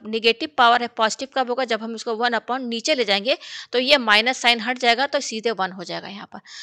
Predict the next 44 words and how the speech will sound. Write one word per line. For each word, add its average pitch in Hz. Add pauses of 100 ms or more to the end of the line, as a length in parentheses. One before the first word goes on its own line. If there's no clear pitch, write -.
(140)
तो 208
ये 247
क्या 262
हो 247
जाएगा? 247
वन 269
upon 233
टू 262
का 240
पावर 220
वन, 302
टू 202
हो 180
जाएगा। 185
तो 240
यहाँ 233
पर 294
कौन 254
सा 233
फॉर्मूला 196
लगा 180
है? 175
ये -
देखिए, - (420)
ये 233
क्या 277
है? 285
अगर 247
एक्स 247
का 269
पावर 226
माइनस 220
एम 196
है 202 (800)
तो 214
ये 233
बराबर 226
होता 247
है 240
वन 233
upon 202
एक्स -
का 208
पावर 196